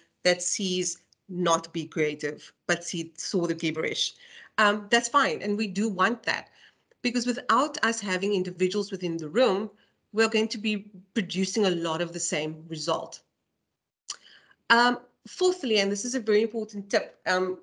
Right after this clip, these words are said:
I don't know if you've ever had the whole, "Right, let's have a meeting and we need to come up with some creative ideas to improve this process." Sometimes sufficient time is required to allow for people to think up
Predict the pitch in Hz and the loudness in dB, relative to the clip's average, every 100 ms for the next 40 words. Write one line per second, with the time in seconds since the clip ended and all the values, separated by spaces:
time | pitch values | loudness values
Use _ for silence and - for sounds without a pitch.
0 | _ _ 208 220 240 220 220 208 208 214 | _ _ 0 2 2 2 2 -2 2 4
1 | 226 202 196 196 214 196 185 190 185 - | 4 4 4 2 -2 2 2 2 -4 -18
2 | - - 254 269 294 285 262 254 262 294 | -16 2 2 2 -2 0 0 0 -2 -2
3 | 277 269 247 240 220 220 220 - 285 285 | -2 -2 -2 -2 -2 -4 -6 -4 0 0
4 | 269 269 240 233 214 220 214 202 214 214 | -2 -8 -4 -2 -2 0 -2 -2 -2 -2
5 | 214 - 226 208 202 190 180 170 - - | -4 -8 -6 -4 -4 -2 -2 -4 0 2
6 | 254 254 208 - 226 214 170 - - _ | 2 -2 -4 -2 0 0 -6 -10 -14 _
7 | _ _ _ _ _ _ _ - 277 415 | _ _ _ _ _ _ _ -10 -4 -4
8 | 440 427 392 330 - 285 285 269 - - | 0 2 2 0 -2 -2 0 -4 -6 -14
9 | - 262 262 254 233 185 - 190 175 - | 0 2 4 2 0 -2 -4 -6 -8 -6
10 | 170 160 156 160 - - - - _ _ | -4 0 0 -2 -6 -18 -20 -20 _ _
11 | 262 240 185 175 220 - 240 202 196 190 | 2 4 6 4 2 0 -4 -4 0 2
12 | 185 185 - _ _ _ _ - 247 - | 2 0 -8 _ _ _ _ 0 0 2
13 | 302 302 202 196 | 2 4 2 2